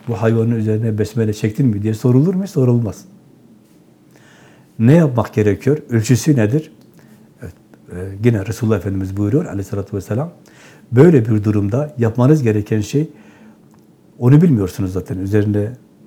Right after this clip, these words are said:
besmele çekilmiş mi, çekilmemiş mi? Onu yemeye başlarken üzerine besmele çekin dedi.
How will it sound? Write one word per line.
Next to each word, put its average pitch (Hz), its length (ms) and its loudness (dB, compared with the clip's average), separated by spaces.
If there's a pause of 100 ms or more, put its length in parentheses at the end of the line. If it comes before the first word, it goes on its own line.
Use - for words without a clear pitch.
(120)
besmele 104 300 -4
çekilmiş 107 480 -6
mi, 107 120 -4
çekilmemiş 113 640 -2
mi? 151 160 -2 (380)
Onu 131 220 6
yemeye 120 440 4
başlarken 160 580 0 (260)
üzerine 123 480 2
besmele 151 340 0
çekin 92 400 -4
dedi. 78 240 -10